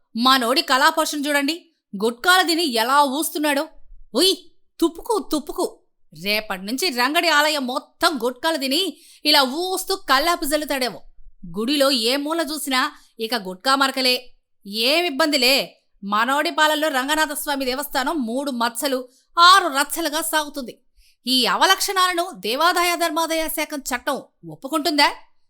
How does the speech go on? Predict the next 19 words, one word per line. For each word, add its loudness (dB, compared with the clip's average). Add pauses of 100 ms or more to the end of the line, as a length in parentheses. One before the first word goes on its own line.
(140)
వీటన్నిటిని -4
తుంగలో -2
దొక్కి 0 (160)
గుట్కా 4
వెంకారెడ్డికి -2 (140)
నెల్లూరుకి 0
తలమానికంగా -2
చెప్పబడే -6
రంగనాథస్వామి -2
దేవస్థాన -6
కమిటీ -6
చైర్మన్ -6
బాధ్యతలు 0
అప్పగించటం -4 (420)
ముమ్మాటికి 0
మనం -2 (440)
ఆ 6
రంగనాథుని -4
పట్ల -8